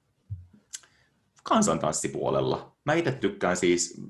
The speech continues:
jos, jos toi on yksi, kun se kysyttiin aikaisemmin, että mitä, miten ite treenaa.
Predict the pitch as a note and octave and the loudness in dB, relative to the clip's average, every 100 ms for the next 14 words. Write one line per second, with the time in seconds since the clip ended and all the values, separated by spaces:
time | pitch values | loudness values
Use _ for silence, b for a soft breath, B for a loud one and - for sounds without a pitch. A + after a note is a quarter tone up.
0 | - b b D3+ - - G#3+ G#3 C#3 G#3+ | -18 b b 0 0 2 2 2 -2 4
1 | F#3+ B2 G2+ - - C3 - D#3 D#3+ - | 6 6 2 -2 -8 -8 -4 -2 -2 2
2 | A#2 A#2+ B2+ A2 F#2+ G2+ B2+ D3+ C#3+ A#2 | 4 4 4 0 2 2 4 4 2 2
3 | C#3 A#2 B2 C3 F#2 F#2 E2+ D#2+ D#2+ | 2 2 2 2 2 4 2 2 -2